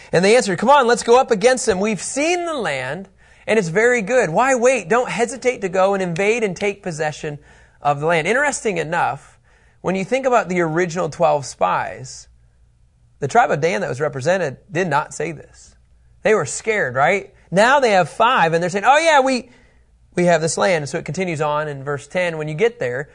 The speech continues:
you're gonna come to an unsuspecting people in a spacious land, right? "For God has handed it over to you. It's a place where nothing on earth is lacking."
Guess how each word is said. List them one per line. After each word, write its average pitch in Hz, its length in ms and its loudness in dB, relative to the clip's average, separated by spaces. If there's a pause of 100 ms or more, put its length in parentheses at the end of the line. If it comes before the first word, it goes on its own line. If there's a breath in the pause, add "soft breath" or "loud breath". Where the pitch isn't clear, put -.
(180 soft breath)
you're - 80 -6
gonna 196 120 0
come 214 160 0
to 202 80 2
an 170 60 2
unsuspecting 202 640 -6
people 180 320 -8
in 165 80 -6
a - 20 -6
spacious 147 460 -12
land, 185 260 -4
right? 151 320 -4 (1200)
"For 170 160 -4
God 165 240 0
has 160 100 -6
handed 175 320 -6
it 170 80 -6
over 151 200 -6
to 147 120 -12
you. 143 60 -8
It's 135 100 -12
a 135 60 -8
place 156 320 -8
where 139 80 -6
nothing 160 540 -10
on 147 140 -10
earth 135 440 -8 (420 soft breath)
is 123 240 -4
lacking." 113 540 -8